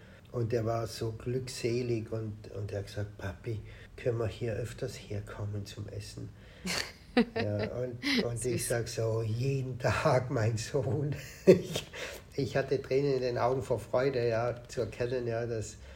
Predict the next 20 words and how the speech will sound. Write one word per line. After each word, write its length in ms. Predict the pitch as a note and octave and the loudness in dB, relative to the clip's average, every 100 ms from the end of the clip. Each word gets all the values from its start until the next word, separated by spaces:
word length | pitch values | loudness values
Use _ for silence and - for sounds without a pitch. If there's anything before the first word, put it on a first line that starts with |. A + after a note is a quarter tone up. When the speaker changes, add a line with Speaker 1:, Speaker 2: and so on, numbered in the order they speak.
| - - - | -18 -20 -10
Speaker 1:
dass, 420 | G#2 G2 - - F2+ | -4 -4 -6 -12 -4
äh, 320 | G#2+ G#2+ - G#2+ | 0 0 -2 -4
es 340 | G#2+ - - - - - - - - - | -4 -6 -10 -14 -20 -20 -18 -14 -14 -2
übergeschwappt 760 | C#3+ C#3 A#2+ A2 A#2 A2+ - A2+ | 6 8 6 2 2 0 0 -4
ist, 280 | A#2 - | -4 0
ja, 120 | G#2+ G#2+ | 0 2
diese 240 | G#2+ - | 0 -4
Freude. 320 | - G2+ A2+ | -2 0 2
Aber 100 | G2+ | 0
das 180 | G2+ - | -2 -2
haben 120 | A2 | 0
wir 100 | A2 | 2
ja 120 | G#2 | 2
schon 340 | G2 F#2+ F#2 F2+ - | 0 -4 -4 -6 -8
früher 340 | A2+ A#2 A2 | -4 -2 0
auch 180 | A2 - | 0 -2
gewusst, 400 | G#2+ G2+ G#2 - | -4 -4 -6 -4
ja. 120 | G2 | -4
Der 160 | F#2+ | 0
hat, 80 | G2 | -2